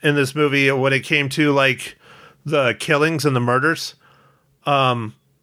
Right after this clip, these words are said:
<laughs> I don't wanna ruin the whole thing, but I, I guess I will, 'cause, I mean, either you've seen it or you haven't kind of thing. But everybody knows Superman is bulletproof, and Brandon Byers bulletproof as well. And his dad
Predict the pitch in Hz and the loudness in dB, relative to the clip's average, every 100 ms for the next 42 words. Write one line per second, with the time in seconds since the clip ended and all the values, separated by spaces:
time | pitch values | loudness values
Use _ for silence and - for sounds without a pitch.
0 | _ _ _ _ - - 170 185 - - | _ _ _ _ -6 -4 -2 -2 -6 -18
1 | - - - _ _ _ _ _ _ _ | -20 -20 -20 _ _ _ _ _ _ _
2 | _ - 175 202 240 226 185 190 202 175 | _ -4 -2 0 0 0 0 0 0 -2
3 | 151 180 202 214 214 233 233 240 226 156 | -2 0 0 -2 -2 0 0 -2 -4 -2
4 | 190 175 165 156 165 208 202 170 131 127 | 0 0 0 0 0 0 0 0 0 0
5 | 139 156 - 151 147 139 139 135 139 139 | 0 0 -2 -2 0 0 0 0 -2 -2
6 | 165 160 143 123 - 165 156 123 113 113 | 0 0 0 -2 -2 0 0 0 0 0
7 | 117 120 117 117 - 135 120 117 117 117 | 0 0 -2 -6 -6 -2 -2 -2 -2 -4
8 | - - - _ - 165 170 185 208 208 | -14 -20 -20 _ -4 -2 -2 -2 0 0
9 | 170 151 143 - 196 202 185 156 123 135 | 0 0 0 0 0 0 0 0 0 0
10 | 117 101 113 104 - - 151 147 143 165 | 0 -2 -6 -6 -12 -4 0 2 0 -4
11 | - _ _ _ - 139 180 196 190 170 | -12 _ _ _ -8 -2 -2 0 0 0
12 | 165 160 147 - 220 214 208 196 196 180 | 2 0 -2 -4 -2 0 -2 0 -2 -2
13 | 277 185 107 151 175 196 135 214 208 175 | -2 -2 -2 -2 0 -2 -2 -2 0 0
14 | 160 | -2